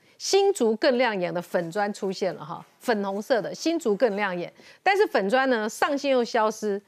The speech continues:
消失之谜是什么？会不会是因为有国民党的人直接说这会让高虹安腹背受敌？为什么？第一个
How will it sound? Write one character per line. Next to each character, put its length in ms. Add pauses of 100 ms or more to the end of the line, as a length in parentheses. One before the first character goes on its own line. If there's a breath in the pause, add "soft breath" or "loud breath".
(160 soft breath)
消 340
失 240
之 220
谜 160
是 160
什 260
么？ 180 (260 soft breath)
会 100
不 20
会 80
是 100
因 60
为 60
有 100
国 220
民 180
党 160
的 100
人 140
直 80
接 160
说 220 (260 soft breath)
这 140
会 80
让 160
高 140
虹 100
安 160
腹 260
背 240
受 240
敌？ 240
为 140
什 100
么？ 160 (240 loud breath)
第 120
一 40
个 140